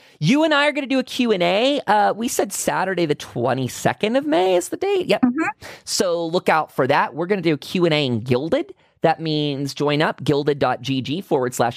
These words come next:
Speaker 1: R P N. Pop in there, chat with us. Um, we're all, I'm always gaming in there. We always record through there, and we're gonna do some live things. There's also movie nights,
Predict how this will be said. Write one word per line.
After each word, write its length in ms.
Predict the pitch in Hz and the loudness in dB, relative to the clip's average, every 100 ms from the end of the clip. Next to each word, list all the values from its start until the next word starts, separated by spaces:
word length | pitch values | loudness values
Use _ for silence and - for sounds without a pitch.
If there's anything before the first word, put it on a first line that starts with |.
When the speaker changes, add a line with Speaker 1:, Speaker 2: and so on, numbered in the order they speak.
| - | -2
Speaker 1:
R 180 | 113 110 | -2 -2
P 220 | - 123 | 0 2
N. 300 | 175 247 269 _ _ | 2 0 -6 _ _
Pop 300 | - 180 180 | -2 -2 0
in 100 | 185 | 0
there, 380 | 185 180 175 180 _ | 2 2 0 -2 _
chat 340 | - 196 180 - | -2 0 0 -2
with 160 | 180 | 0
us. 400 | 170 160 160 - - | 2 2 0 -2 0
Um, 300 | 139 135 120 | 2 2 2
we're 140 | 151 | 0
all, 160 | - 147 | 2 0
I'm 140 | 151 | 0
always 240 | 160 156 - | 0 0 0
gaming 320 | 143 156 160 | 0 2 2
in 100 | 156 | 2
there. 380 | 156 151 151 151 _ - | 2 2 0 -4 _ -4
We 140 | 147 147 | 0 2
always 200 | 135 127 | 2 -2
record 460 | - 185 175 165 | -2 2 2 2
through 180 | 170 156 | 0 2
there, 380 | 147 143 131 - | 2 4 2 0
and 240 | 131 123 110 | 0 -2 -2
we're 80 | |
gonna 120 | 135 127 | -2 0
do 100 | 135 | 0
some 180 | 135 | 2
live 360 | 117 117 117 120 | 2 2 0 0
things. 220 | 127 123 | -2 -2
There's 100 | 123 | -2
also 260 | 151 156 123 | -2 0 0
movie 320 | 131 190 233 | 2 0 0
nights, 420 | 233 254 247 - | 0 -2 -6 -14